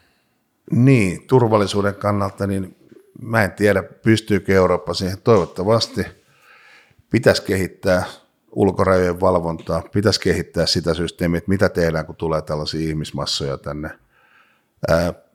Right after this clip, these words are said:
mitä tulee puolustuspolitiikkaan, niistä suuri osa on, on selkeästi nato-maita. Mitä Euroopan yhteistä armeijaa, mä en niin kuin näihin visioihin usko, koska kahden päällekkäisen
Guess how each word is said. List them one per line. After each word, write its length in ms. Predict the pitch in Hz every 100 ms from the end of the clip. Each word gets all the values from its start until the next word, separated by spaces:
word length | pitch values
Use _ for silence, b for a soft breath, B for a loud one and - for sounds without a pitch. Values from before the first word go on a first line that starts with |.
| _ -
mitä 200 | - 98
tulee 240 | 95 98 95
puolustuspolitiikkaan, 1040 | 113 110 92 - - 87 82 85 - 87
niistä 200 | 82 -
suuri 280 | 95 95 92
osa 220 | 92 92
on, 280 | 85 80 -
on 200 | 87 76
selkeästi 460 | 92 87 85 -
nato-maita. 840 | 85 92 92 85 78 78 - 71 -
Mitä 280 | 82 90 92
Euroopan 440 | 95 92 90 90 90
yhteistä 540 | 90 - 78 - 80
armeijaa, 320 | 80 80 80
mä 160 | 85 85
en 100 | 85
niin 100 | 80
kuin 140 | 85
näihin 280 | 90 87 76
visioihin 440 | 78 80 76 78
usko, 280 | 85 85 69 -
koska 240 | - 71
kahden 300 | - 90 87
päällekkäisen 720 | - 85 78 - 71 71 78